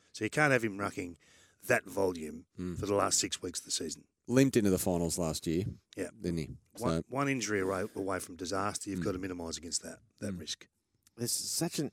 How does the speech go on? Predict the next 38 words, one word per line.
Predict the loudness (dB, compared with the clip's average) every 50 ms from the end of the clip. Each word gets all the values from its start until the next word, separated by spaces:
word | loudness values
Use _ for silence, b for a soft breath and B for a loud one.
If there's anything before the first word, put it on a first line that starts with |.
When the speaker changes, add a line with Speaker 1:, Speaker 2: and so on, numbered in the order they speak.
| _
Speaker 3:
intriguing | 0 0 0 0 -2 -2 0 2 4 4 4 2 2 0 2 2
set | 4 4 4 4
of | 4 4
games. | 2 4 6 6 4 4 2 -2 -4 -4 -4 -6 -6 -8 -12 _ _ _ _ _ _ _ -18
It's | -14 -10 -4
sort | 2 2 4 4
of | 2 0 -4 -2 0
pick | 0 0 2 2 2
your | 2 2
poison | 2 4 6 6 6 6 6 4 4 2
a |
little | 4 4 4 2 4
bit. | 4 2 2 4
Leon | 6 6 8 8 6 6
Cameron | 6 4 6 6 4 4 4
thinks | 2 2 2 0 0 2
North's | 4 4 6 4 4 2 0 0
emotional | 2 4 4 4 4 2 0 0 0 0 0 -4 -8 -14 _ -4
uplift | -2 -2 -2 0 2 2 2 2 0 -2
could | -2 -2 -2 0 0
beat | 0 0 0 _ -2
Essendon | -4 -2 -2 -2 -2 0 0 0 0
this | 0 0 0
afternoon, | 0 0 0 -2 -2 0 0 2 2 0 0
so | 0 2
that's | 2 2 2 0 -2
unnerving | -2 -2 0 2 4 8 8 8 8 8 6 2 0
Speaker 1:
Oof, | 0
Speaker 3:
for | -2 -2
Bombers | 0 2 2 4 4 2 2 0
Speaker 1:
gee. | 0
Speaker 3:
fans. | 0 2 2 2 0 -2 -4 -2 2
Speaker 1:
Oof. | 2 2 2 0 -2 -10 -10
Has | -10 -8 -6
Leon | -4 -2 -2 -2 -4 -4
seen | -4 -4 -4 -6
us | -6 -6 -6
lately? | -8 -8 -8 -10 -14 -18